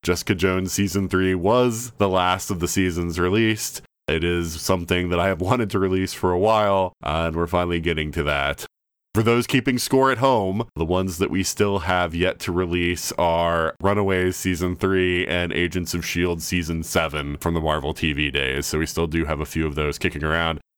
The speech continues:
And we still have Legion Season three from the Fox T V days. But other than that, <laughs> we're caught up <laughs> with Marvel T V to where it closed, so not too many of these old ones kicking around in the archives now.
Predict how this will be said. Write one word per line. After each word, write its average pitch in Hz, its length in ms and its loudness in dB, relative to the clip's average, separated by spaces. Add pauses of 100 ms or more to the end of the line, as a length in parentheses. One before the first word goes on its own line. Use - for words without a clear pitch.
(120)
And 80 100 0
we 87 80 2
still 107 220 0
have 120 180 0
Legion 151 400 2
Season 110 400 2
three 104 280 2
from 113 180 0
the 123 100 2
Fox 165 460 0
T 107 200 4
V 82 220 0
days. 65 540 -2 (320)
But 123 80 6
other 226 160 4
than 233 100 -2
that, 196 380 4 (340)
<laughs> - 240 -2
we're 147 220 2
caught 175 400 2
up 147 520 2
<laughs> - 2000 0 (300)
with 131 220 4
Marvel 127 480 4
T 139 320 2
V 110 500 2
to 107 100 2
where 98 200 4
it 90 80 -6
closed, 85 400 2
so 87 360 2 (280)
not 139 380 4
too 220 200 0
many 190 240 4
of 185 100 2
these 180 240 -2
old 180 180 4
ones 175 260 0
kicking 165 240 -2
around 156 220 2
in 151 60 -4
the 151 100 2
archives 147 580 2
now. 131 440 2